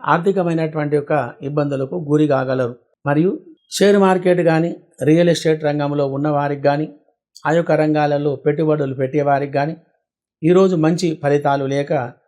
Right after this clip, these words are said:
అధికమైనటువంటి ఒక ధన నష్టం కలిగించేటువంటి ఒక గ్రహస్థితి అనేది కలదు. సినీ రాజకీయ రంగం వారికి మంచి అవకాశాలు అనేటివి లేక కొద్దిగా మనోవిచారానికి గురై అధికమైనటువంటి ఒక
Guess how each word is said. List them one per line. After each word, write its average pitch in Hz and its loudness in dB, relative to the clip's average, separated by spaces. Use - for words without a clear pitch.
అధికమైనటువంటి 175 0
ఒక 156 0
ధన 165 2
నష్టం 170 -2
కలిగించేటువంటి 156 0
ఒక 147 -4
గ్రహస్థితి 143 -4
అనేది 143 -6
కలదు. 131 0
సినీ 185 2
రాజకీయ 160 0
రంగం 151 -4
వారికి 175 -4
మంచి 156 0
అవకాశాలు 147 -2
అనేటివి 151 -2
లేక 143 4
కొద్దిగా 160 4
మనోవిచారానికి 156 2
గురై 139 2
అధికమైనటువంటి 160 0
ఒక 147 -2